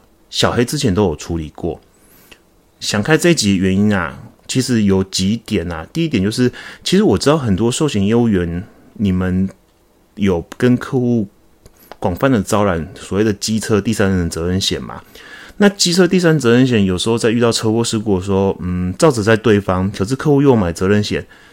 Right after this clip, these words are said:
那你们会想要提供客户一些服务，或者是客户的本质认为说，诶，我有跟你买车险，你应该就要协助我做求偿啊。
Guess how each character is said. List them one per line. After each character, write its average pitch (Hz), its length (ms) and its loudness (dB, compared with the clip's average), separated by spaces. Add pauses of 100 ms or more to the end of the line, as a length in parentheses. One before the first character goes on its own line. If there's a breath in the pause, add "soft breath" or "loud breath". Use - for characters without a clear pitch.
(320 loud breath)
那 175 100 2
你 117 140 4
们 85 400 -4
会 131 260 2
想 87 220 -4
要 101 100 0
提 98 160 -4
供 101 260 0
客 107 220 -4
户 107 140 0
一 104 40 -2
些 98 140 -2
服 - 300 -10
务， 90 260 -4 (420 loud breath)
或 190 140 6
者 135 60 8
是 143 100 -2
客 156 180 -4
户 147 120 4
的 120 80 2
本 80 280 -6
质 92 160 -4
认 110 340 2
为 80 180 -4
说， 92 260 -2
诶， 165 240 -2
我 151 120 2
有 127 100 6
跟 120 140 0
你 117 60 2
买 95 160 -2
车 101 240 -2
险， 101 240 -2
你 85 80 -4
应 90 80 -2
该 107 140 0
就 107 100 -4
要 113 100 2
协 - 220 -2
助 113 140 -4
我 87 100 -2
做 110 160 -2
求 98 240 -2
偿 85 280 -4
啊。 92 200 -4